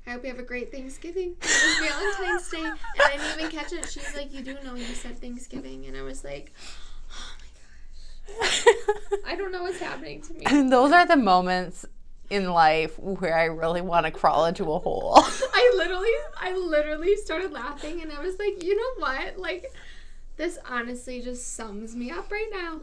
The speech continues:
Speaker 1: This sums up my brain. This sums up where I am in life, in college, all the things." Student teaching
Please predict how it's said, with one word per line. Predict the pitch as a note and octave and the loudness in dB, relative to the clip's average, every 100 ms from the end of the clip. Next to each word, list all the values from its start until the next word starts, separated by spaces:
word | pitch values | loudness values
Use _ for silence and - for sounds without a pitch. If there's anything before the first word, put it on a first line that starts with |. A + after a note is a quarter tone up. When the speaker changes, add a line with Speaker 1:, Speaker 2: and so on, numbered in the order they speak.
| - | -10
Speaker 1:
This | D4+ | -12
sums | C#4+ C4 B3 | -10 -10 -8
up | C4+ | -8
my | C4 | -8
brain. | A#3+ A3 G#3 A#3 E4 | -8 -8 -8 -8 -10
This | D#4 | -10
sums | - A#3 A#3+ | -10 -10 -6
up | C4 B3+ | -6 -6
where | A#3+ A#3 | -8 -8
I | A#3+ | -6
am | A#3+ B3+ E4+ | -8 -8 -8
in | - A#3+ A3+ | -10 -10 -8
life, | A#3 A3+ F4+ - | -8 -4 -4 -6
in | B3 - | -8 -10
college, | C4+ A#3+ C4 C#4+ C#4+ | -8 -8 -6 -8 -8
all | A#3 A3+ | -8 -6
the | B3 | -6
things." | - A3+ A3 D4 F4+ F4 - - - - - - - | -6 -8 -8 -10 -10 -10 -12 -12 -10 -10 -10 -10 -10
Student | - C4 C#4 D4+ | -10 -8 -8 -8
teaching | B3+ A3 D4+ D#4 F4 | -10 -10 -10 -8 -8